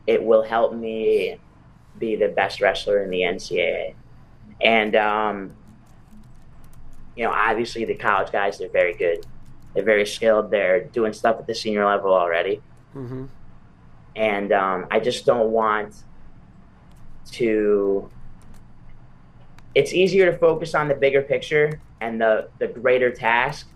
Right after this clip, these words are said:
Speaker 1: and then let the, in quote,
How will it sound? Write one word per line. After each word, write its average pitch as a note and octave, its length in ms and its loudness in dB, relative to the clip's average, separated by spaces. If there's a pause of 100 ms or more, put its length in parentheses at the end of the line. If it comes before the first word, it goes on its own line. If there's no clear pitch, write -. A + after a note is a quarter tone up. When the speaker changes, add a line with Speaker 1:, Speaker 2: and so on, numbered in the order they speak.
(500)
Speaker 1:
and A2+ 160 -4
then A2+ 180 0
let A2+ 240 0
the, G#2 400 -6 (920)
in G#2+ 180 -4
quote, G#2+ 420 2